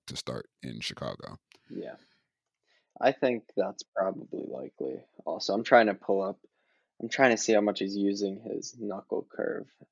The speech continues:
Speaker 2: Um, we don't have a lot of pitches tracked. He's turned his knuckle curve five times. So five out of fourteen, nineteen, twenty-seven, five out of twenty-nine. So that's still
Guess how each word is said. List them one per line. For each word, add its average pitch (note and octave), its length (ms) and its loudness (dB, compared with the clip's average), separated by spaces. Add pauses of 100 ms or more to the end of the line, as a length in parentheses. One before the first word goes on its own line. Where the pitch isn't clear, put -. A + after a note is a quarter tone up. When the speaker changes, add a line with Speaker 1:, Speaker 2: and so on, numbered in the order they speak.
Speaker 2:
Um, G#2 560 0 (1120)
we A#2+ 100 0
don't A#2 120 4
have A2 80 2
a G#2 40 6
lot G2 220 0
of F#2+ 140 -6
pitches - 380 -2
tracked. G2+ 480 -4 (600)
He's B2 140 -8
turned A#2 160 4
his G#2+ 100 2
knuckle G#2+ 320 4
curve G2+ 460 4 (360)
five G#2 400 2
times. A2 600 -2 (960)
So G2+ 540 -2 (480)
five G#2 400 -2
out G2+ 280 -2
of G2 300 2 (160)
fourteen, - 580 -4
nineteen, - 760 -12 (560)
twenty-seven, - 420 -12 (160)
five A2+ 240 12
out G#2+ 140 12
of G2+ 100 6
twenty-nine. G#2 680 -2
So G#2 160 0
that's G#2+ 240 -2
still G#2+ 460 2